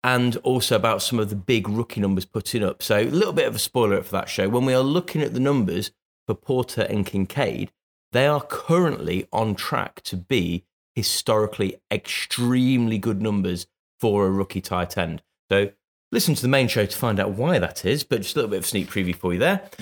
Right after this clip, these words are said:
So our question for you this week is a relatively simple one. If you were setting up a dynasty roster now or in the next off-season, who would you take as your tight end? Now, this obviously is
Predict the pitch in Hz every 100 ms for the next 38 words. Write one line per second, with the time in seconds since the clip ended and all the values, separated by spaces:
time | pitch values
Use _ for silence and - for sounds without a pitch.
0 | - - 190 214 208 240 233 220 214 208
1 | 202 165 175 - 170 165 - 170 - 147
2 | 151 147 123 123 175 139 104 82 85 -
3 | 226 - 185 175 - 170 - 151 - 113
4 | 101 156 160 156 - 120 104 113 - 95
5 | 92 120 123 104 160 190 _ _ _ 101
6 | 95 82 80 - 123 - - 82 80 113
7 | - _ _ - - 185 202 202 - 135
8 | 143 147 120 139 139 - 123 120 - 101
9 | 110 101 - 98 87 98 85 82 - _
10 | _ - 110 117 120 156 156 139 - 135
11 | 127 120 -